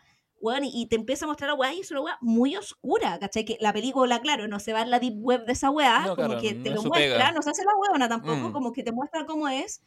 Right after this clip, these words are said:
Speaker 1: pero en el fondo el relato de la película es otro, ¿cachai? Pero la weá es, puta, yo la encuentro como, weón,
Speaker 2: Es,
Speaker 1: muy así dark,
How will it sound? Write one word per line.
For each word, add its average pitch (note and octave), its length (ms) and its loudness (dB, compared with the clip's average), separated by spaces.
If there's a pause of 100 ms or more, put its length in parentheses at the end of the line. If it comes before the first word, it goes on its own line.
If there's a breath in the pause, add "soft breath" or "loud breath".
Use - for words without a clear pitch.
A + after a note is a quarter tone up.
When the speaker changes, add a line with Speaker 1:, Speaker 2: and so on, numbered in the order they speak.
(360)
Speaker 1:
pero B3 120 2
en B3 40 -2
el A#3+ 60 -6
fondo D#4+ 200 2
el F4 60 2
relato D4+ 300 2
de F4 60 0
la E4 100 0
película D4 360 0
es - 100 -4
otro, A#3 300 -2
¿cachai? G3+ 400 -8 (220)
Pero G3+ 140 -2
la G3 100 -4
weá G#3+ 480 -2
es, - 240 -12 (580 soft breath)
puta, D4+ 300 -2
yo A3+ 100 -2
la C#4 60 0
encuentro D4 420 -4
como, A#3+ 1000 -4
weón, B3 340 -2
Speaker 2:
Es, - 100 2
Speaker 1:
muy B3 160 -2
así F#4 240 -4
dark, G4 240 -2